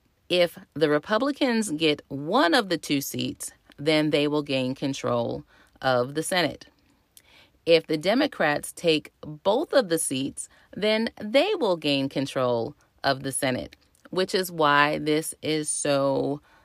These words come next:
just out in everybody's face because everybody wants to know whose team is gonna win. Basically, that, I feel like that's what politics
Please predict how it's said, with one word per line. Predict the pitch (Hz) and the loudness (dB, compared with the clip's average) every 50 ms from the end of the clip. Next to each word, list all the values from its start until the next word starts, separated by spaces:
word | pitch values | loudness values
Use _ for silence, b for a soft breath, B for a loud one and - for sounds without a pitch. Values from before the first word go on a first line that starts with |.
| b b _ - | b b _ -8
just | 147 147 147 143 143 - - - - _ _ _ _ _ _ _ _ _ _ - | 0 2 2 2 0 -2 -8 -10 -12 _ _ _ _ _ _ _ _ _ _ 0
out | 151 160 160 - - | 2 2 0 0 0
in | 160 156 | 0 0
everybody's | 143 147 156 160 156 151 147 147 143 143 - | 2 0 0 0 0 2 2 2 0 -2 -4
face | - 165 139 127 143 - | -4 -4 -4 -4 -6 -6
because | - 143 - - 165 147 - - _ | -8 -8 -4 -4 -4 -4 -4 -6 _
everybody | - 156 170 180 190 180 165 170 160 170 | -4 -4 -4 -4 -4 -2 0 0 0 0
wants | 165 156 151 151 151 156 151 - | -2 0 0 0 0 -2 -4 -8
to | - - | -8 -4
know | 160 165 170 165 165 156 151 151 156 b b b b b b - | -2 0 2 2 2 2 2 0 -2 b b b b b b -4
whose | - 240 247 247 233 226 214 - | 0 2 2 2 2 0 -4 -6
team | - - - 254 247 233 214 196 180 185 180 | -6 -4 -2 0 0 -2 -2 -4 -4 -4 -4
is | - - 185 180 175 | -4 -6 -6 -4 -2
gonna | 180 180 175 170 170 | 0 0 0 0 -2
win. | 165 185 202 202 165 139 127 127 139 160 160 - _ _ - | -2 -2 -2 0 0 0 -2 -2 -6 -8 -12 -18 _ _ -2
Basically, | 165 190 208 202 - - 135 127 | -2 0 0 -2 -4 -4 -2 -2
that, | 135 135 - - B B B B B | -2 -2 -4 -6 B B B B B
I | - | -8
feel | 151 - 202 | -4 0 2
like | 190 175 165 | 2 2 2
that's | 147 143 147 151 - | 2 2 0 0 0
what | 160 151 147 143 170 | 2 2 2 2 2
politics | - 156 143 139 143 139 - 143 143 - - | -2 -4 -2 -2 -2 -2 -2 -6 -6 -8 -12